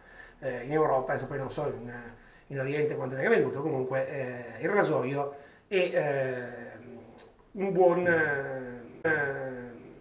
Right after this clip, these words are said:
un, un buon esperimento, insomma, un buon progetto. Pennello, il Galaxy, eh, con il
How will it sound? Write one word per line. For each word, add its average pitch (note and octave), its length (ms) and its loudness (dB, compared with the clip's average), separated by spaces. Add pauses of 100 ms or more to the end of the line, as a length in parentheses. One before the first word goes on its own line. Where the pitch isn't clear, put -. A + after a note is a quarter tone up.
(120)
un, F#3 360 -4
un A#3+ 180 4
buon A#3 160 10
esperimento, F#3 560 4
insomma, D3 180 0
un D3 80 0
buon F3 120 4
progetto. A2 500 -4 (800)
Pennello, C#4+ 580 4
il D#3+ 80 0
Galaxy, E3 800 4
eh, C#3+ 340 -4
con D3 200 0
il C3 480 -2